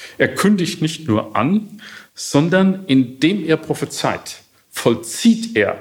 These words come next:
auch dasjenige, was er sagt. Er setzt es in einer untergründigen Weise in Gang. Dieser Umsturz, von dem dann am Schluss des Berufungsberichts die Rede ist,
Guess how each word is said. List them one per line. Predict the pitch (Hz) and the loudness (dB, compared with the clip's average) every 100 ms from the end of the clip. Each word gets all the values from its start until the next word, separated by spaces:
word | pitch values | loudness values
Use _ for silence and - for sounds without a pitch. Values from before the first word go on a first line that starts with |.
| - | -2
auch | 110 - | -2 0
dasjenige, | - - - 104 95 95 98 101 - _ - | -2 -2 -6 -4 -2 -2 -4 -6 -10 _ -2
was | 98 98 - | 0 0 -4
er | 101 | -2
sagt. | - 90 - | 0 -4 -2
Er | - | -4
setzt | - 170 170 - | -2 -4 -4 -4
es | 170 135 | -2 -2
in | - 117 | -6 -6
einer | 120 107 110 110 - - _ _ _ _ - | 0 2 0 -2 -10 -20 _ _ _ _ -2
untergründigen | 175 165 - - 135 131 120 | 2 2 0 -2 0 0 -2
Weise | 117 123 123 139 | 0 -2 -2 -4
in | 147 | -4
Gang. | 123 110 104 - _ _ _ _ _ - - - - - - - - - - - - - _ _ - - - - - - - - _ - - - | 0 -2 -2 -14 _ _ _ _ _ -20 -20 0 2 2 0 -6 -16 -20 -20 -20 -20 -20 _ _ -18 -16 -16 -20 -16 -14 -16 -20 _ -20 -12 -2
Dieser | 147 180 | 2 6
Umsturz, | 220 226 220 113 - - | 4 4 2 0 -2 -6
von | - 127 | -4 0
dem | 139 143 | 0 0
dann | 107 - | -2 -2
am | 104 | -4
Schluss | 175 180 | -4 -4
des | - 120 - | -4 -6 -6
Berufungsberichts | 135 156 160 139 - - 143 131 - - | -4 -2 0 -2 -2 -6 -4 -4 -6 2
die | 113 | 4
Rede | 123 131 | 4 2
ist, | - - - | -2 -4 -10